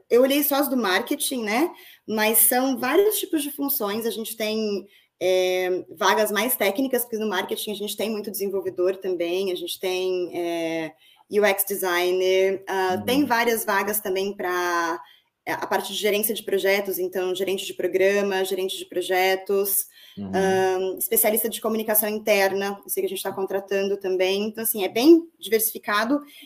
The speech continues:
Speaker 1: e a gente tá contratando muito esse ano, até porque, como eu comentei, ano passado a gente teve um congelamento de contratação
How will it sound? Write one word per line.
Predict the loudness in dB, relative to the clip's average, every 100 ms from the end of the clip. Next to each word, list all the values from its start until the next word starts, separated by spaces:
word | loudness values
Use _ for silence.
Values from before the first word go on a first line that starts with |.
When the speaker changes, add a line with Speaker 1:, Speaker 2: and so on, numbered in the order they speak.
| -2
Speaker 1:
e | 6
a | 6
gente | 6 0
tá | -2
contratando | -2 -2 -2 -2 0 2 4 2 -4 _ 2
muito | 8 10 8 4 0 -4 0
esse | 2 4 4
ano, | 2 0
até | -2 -4
porque, | -2 0 0 0
como | -8
eu | -6
comentei, | -4 -4 0 2 2 0 -16 -16 -4
ano | -2
passado | 0 0 0
a | 0
gente | -2 -2
teve | 2 2
um | 2
congelamento | -2 -2 0 0 0 -2 -4
de | -6
contratação | -6 -4 -4 -2 -2 0 0